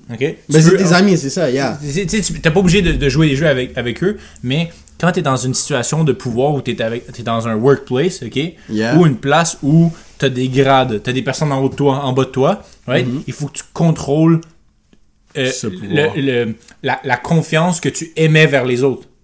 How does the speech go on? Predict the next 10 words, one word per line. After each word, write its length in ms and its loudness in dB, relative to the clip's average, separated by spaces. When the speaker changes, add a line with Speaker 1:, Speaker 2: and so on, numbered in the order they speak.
Speaker 1:
right ? 200 2
Speaker 2:
Mhm. 160 0
Speaker 1:
Ok ? 180 6
Ta 100 2
confiance, 440 2
ok, 120 0
elle 240 6
peut 100 4
être, 220 6
euh, 220 6